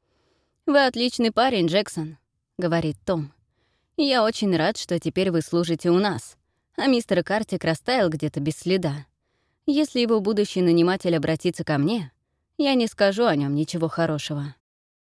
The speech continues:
Я морщусь при этих словах. Увижу ли я Картика когда-нибудь ещё? Мистер Джексон вежливо касается полей шляпы. Это высокий, грубоватый мужчина с длинным худым лицом и усами,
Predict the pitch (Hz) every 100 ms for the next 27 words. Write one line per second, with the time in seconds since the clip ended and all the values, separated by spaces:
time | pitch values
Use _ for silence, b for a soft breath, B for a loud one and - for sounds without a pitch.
0 | _ _ _ _ 285 269 262 - 170 -
1 | - 170 170 147 180 190 165 - _ _
2 | _ _ _ 294 262 277 233 202 170 160
3 | 214 208 - - 156 160 170 185 185 180
4 | 196 208 - 185 165 _ _ _ _ _
5 | _ _ _ _ - 294 - 180 160 190
6 | 254 - 180 160 202 190 165 - 151 -
7 | 190 - - 156 156 156 196 180 - 160
8 | 156 _ _ _ _ _ 370 339 240 220
9 | 240 254 202 170 170 165 175 196 170 160
10 | 156 - 254 180 151 175 214 175 - 175
11 | 175 151 - 220 226 - 190 196 - 208
12 | 156 170